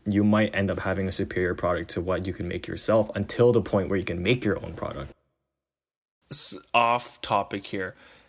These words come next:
Speaker 2: Weren't, weren't the early, like, Cayennes, didn't they have, like, Volkswagen engines in them?
Speaker 1: Probably.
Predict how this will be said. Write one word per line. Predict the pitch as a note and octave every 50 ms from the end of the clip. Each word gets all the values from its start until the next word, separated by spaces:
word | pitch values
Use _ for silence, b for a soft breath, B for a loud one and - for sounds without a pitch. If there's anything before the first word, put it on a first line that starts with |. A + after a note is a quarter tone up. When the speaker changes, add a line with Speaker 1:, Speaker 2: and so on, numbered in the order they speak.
| b b b _ _ _ _ _ _ _
Speaker 2:
Weren't, | - C#3 C3 C#3+ D#3+ F3+ F#3+ G3 G3 - - F#3+ - - G#2 A2 - - - D3 C#3+
weren't | C#3 D3+ F3+ A3 A3 - -
the | - - - - -
early, | A2+ A2+ A#2 A#2+ A#2+ B2+ B2 A#2+ A#2+ A#2+ A#2+
like, | A#2+ A#2+ G#2+ G2+ G2+ G2 -
Cayennes, | - - - B2 A2+ A2 G#2 G2 F#2+ G2 A2+ C3 D3 D3 D3 - - - - - _ _ _ _
didn't | - C#3+ D#3+ E3
they | F#3 F3
have, | D3+ B2+ A#2+ B2 A#2+
like, | A#2 G#2+ -
Volkswagen | - G2+ G#2 - - A2 G#2+ G#2 G2+ - -
engines | G2+ G2 - A2+ A2+ A#2+ B2
in | C3+ C#3
them? | E3 F3+ F#3+ F#3 _ _ _ _ _ _ _ _ _ _ _ _ _ _ _ _ _ _ _ _ _ _ _
Speaker 1:
Probably. | - - - - F#2 G2+ D2 C2+ - C#2 C2+ D2+ F2 A#2